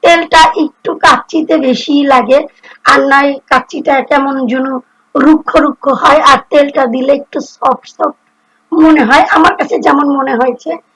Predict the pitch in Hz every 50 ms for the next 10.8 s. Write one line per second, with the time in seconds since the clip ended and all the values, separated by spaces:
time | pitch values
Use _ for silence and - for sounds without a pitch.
0 | _ _ _ _ _ - - 311 311 302 302 - 285 269 269 269 285 262 233 220
1 | 254 277 262 254 - 262 233 247 - 202 - - 254 254 247 240 240 247 247 254
2 | 240 240 - 277 254 240 247 247 247 240 247 240 240 226 233 240 240 240 262 254
3 | 294 - 247 240 254 254 262 - - 320 262 269 240 240 254 262 262 262 262 262
4 | 254 240 254 - - - 339 339 339 _ _ _ _ _ _ _ _ _ - -
5 | 285 302 294 285 269 254 247 247 - 277 247 - 247 269 277 247 262 262 233 262
6 | 277 - - 254 262 269 269 254 247 - - 254 254 247 247 - 311 285 - -
7 | - 311 269 262 262 254 - _ _ _ _ _ _ _ _ _ - 240 269 285
8 | 285 233 277 254 277 254 - 269 269 - 269 269 277 262 269 262 254 - 269 254
9 | - - 277 254 262 240 269 285 302 - 302 233 247 277 262 262 269 269 285 277
10 | 277 - - 427 - 320 269 226 254 262 254 214 247 220 226